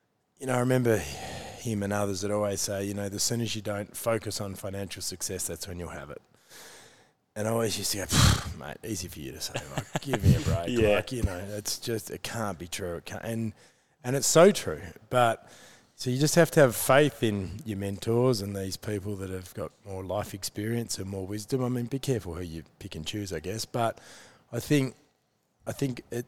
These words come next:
Speaker 1: you know, these people do know what they're talking about. They have been there. They've done that. Like, take a little bit of,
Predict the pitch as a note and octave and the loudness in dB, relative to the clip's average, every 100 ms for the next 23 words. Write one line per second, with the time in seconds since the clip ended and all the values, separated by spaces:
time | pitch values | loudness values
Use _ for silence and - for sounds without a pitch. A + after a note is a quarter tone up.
0 | - B2 A#2 A#2+ C3 - A#2+ A2 A2+ A#2 | -8 -4 0 0 0 0 -2 2 4 4
1 | A2 G#2 F#2+ G#2 F#2+ G2 G2 G2 G2 A#2 | 2 -2 -4 -4 -4 -4 -4 -4 -2 -2
2 | G#2+ G#2 G2+ G2 F#2+ G2 F#2 G#2 G2 F#2+ | -2 -4 -4 -4 -4 -6 -6 -6 -4 -6
3 | G2 - _ _ _ _ _ A2+ G#2+ _ | -8 -10 _ _ _ _ _ -8 -8 _
4 | _ - C3 C3+ C#3+ B2+ B2 G#2 A2 G#2+ | _ 0 2 4 4 6 6 4 2 2
5 | G2+ F#2 - | 0 -4 -8